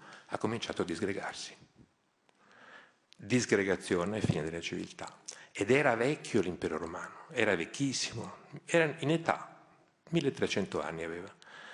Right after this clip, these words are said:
Tenete presente che accanto a noi c'è una civiltà che si chiama civiltà araba, che da millecinquecento anni che continua, non ha neanche un segno di incre-, di vecchiaia, non ha neanche una ruga,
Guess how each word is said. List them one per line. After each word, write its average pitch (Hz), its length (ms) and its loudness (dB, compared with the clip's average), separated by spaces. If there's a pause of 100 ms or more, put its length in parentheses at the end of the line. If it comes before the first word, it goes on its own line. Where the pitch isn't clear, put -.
(360)
Tenete 107 240 2
presente 123 420 2
che - 100 0
accanto 98 380 0
a 113 40 -2
noi 95 180 0
c'è 85 120 -2
una 90 160 0
civiltà 101 440 -2
che - 100 -8
si - 80 -6
chiama 104 220 -2
civiltà 98 440 -2
araba, 131 380 -2
che 98 140 2
da 92 120 4
millecinquecento 104 1160 0
anni 95 300 -6
che - 120 -8
continua, 92 640 -8 (800)
non 104 320 4
ha 104 60 4
neanche 120 680 4
un 127 160 4
segno 107 500 2
di 110 120 -2
incre-, 110 380 -6
di 101 120 0
vecchiaia, - 600 -6 (160)
non 113 100 0
ha 110 40 -2
neanche 135 300 -2
una 127 120 2
ruga, 92 320 -2